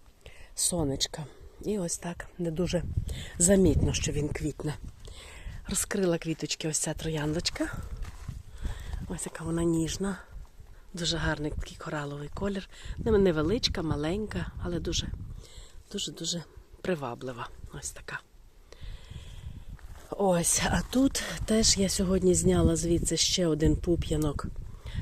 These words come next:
з цієї троянди, який не розквіт. І я так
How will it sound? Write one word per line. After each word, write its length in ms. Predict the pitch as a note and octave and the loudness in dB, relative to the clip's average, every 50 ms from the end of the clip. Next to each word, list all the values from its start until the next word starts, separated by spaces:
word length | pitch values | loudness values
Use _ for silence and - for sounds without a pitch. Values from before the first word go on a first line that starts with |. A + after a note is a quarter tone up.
| - | 4
з 80 | - - | 4 4
цієї 420 | - - F3 E3+ E3+ D#3+ D#3 D#3 | 0 0 2 2 2 2 2 0
троянди, 760 | D3+ - D#3 D#3 D#3+ D#3 D#3+ D3 C#3+ C#3+ D3 C#3+ E3 G3+ A3+ B3+ - - - - - - - - - | 0 0 0 0 2 2 0 0 0 0 -2 0 0 0 2 2 0 -2 -4 -6 -8 -8 -8 -6 -4
який 280 | - E3+ E3 - F3 D#3 | -2 0 2 2 2 2
не 160 | E3 E3 E3+ | 2 0 0
розквіт. 760 | E3 D#3+ D#3+ - - - - E3 D#3+ D#3 E3+ G#3 - - - - - _ - - - - - - - - - - - - - - - | 0 -2 -2 -4 -4 -4 -6 -4 -2 -2 -2 -4 -6 -10 -16 -16 -18 _ -20 -20 -20 -20 -20 -20 -20 -20 -20 -20 -20 -20 -20 -20 -6
І 320 | - F3 E3 D#3 D3 D3+ | -2 0 2 2 2 2
я 140 | E3 F3 F3 | 2 0 0
так 260 | - - E3+ - - | 0 -2 -4 -4 -6